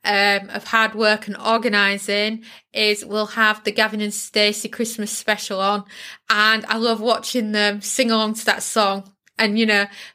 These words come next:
who doesn't sing along to that song in the car when they're out driving? It's just a brilliant song.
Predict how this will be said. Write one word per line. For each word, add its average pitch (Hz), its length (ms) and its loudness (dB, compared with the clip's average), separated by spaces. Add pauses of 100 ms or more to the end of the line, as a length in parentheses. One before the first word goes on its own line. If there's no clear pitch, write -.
(120)
who 294 200 2
doesn't 233 420 0
sing 233 380 0
along 226 220 0
to 226 80 -8
that 196 180 0
song 202 380 -2
in 196 140 -8
the 196 60 -6
car 202 460 0
when 190 120 -10
they're 196 100 0
out 185 180 0
driving? 196 460 2
It's 208 260 -4
just 226 200 -4
a 202 40 -8
brilliant 196 400 -2
song. 175 380 -4